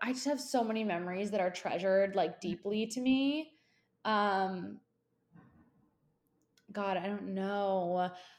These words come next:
Speaker 1: Ah, I, like, a-, any time that I'm, like, with my brothers, like, both of them, 'cause, like, we're not all three together a lot anymore, I would say is a treasured memory. I feel like that's such a, like, a hard thing to answer specifically.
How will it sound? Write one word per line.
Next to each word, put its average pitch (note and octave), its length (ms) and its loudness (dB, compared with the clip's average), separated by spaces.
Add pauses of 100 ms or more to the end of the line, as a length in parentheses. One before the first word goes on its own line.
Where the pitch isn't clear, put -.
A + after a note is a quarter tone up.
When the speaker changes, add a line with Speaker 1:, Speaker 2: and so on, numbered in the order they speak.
(1400)
Speaker 1:
Ah, C4 640 2 (840)
I, C4+ 140 10
like, E4 380 8 (420)
a-, - 180 2
any E4+ 240 8
time B3 320 6
that A#3+ 100 6
I'm, A#3 160 4
like, G#3 240 4
with G#3 160 2
my G3 120 4
brothers, F3+ 540 4
like, G3 180 4
both F3 180 4
of F#3+ 120 0
them, A3+ 360 4
'cause, C4 180 2
like, G3 180 2
we're G3+ 100 2
not F#3 180 4
all G3 100 6
three F#3+ 180 2
together F3 340 4
a F3 80 6
lot E3+ 480 4
anymore, B3+ 480 2
I G#3 100 6
would G3 140 2
say E3 280 4
is F3+ 100 0
a F3+ 40 -8
treasured - 380 -8
memory. E3 460 -12
I G#3 100 0
feel G#3 120 2
like G3+ 140 4
that's G#3 200 0
such G3+ 180 0
a, G#3+ 40 6
like, G#3 140 4
a F#3 80 4
hard F#3 420 2
thing F#3+ 280 2
to - 120 -8
answer F3+ 300 -4
specifically. A#3 1000 4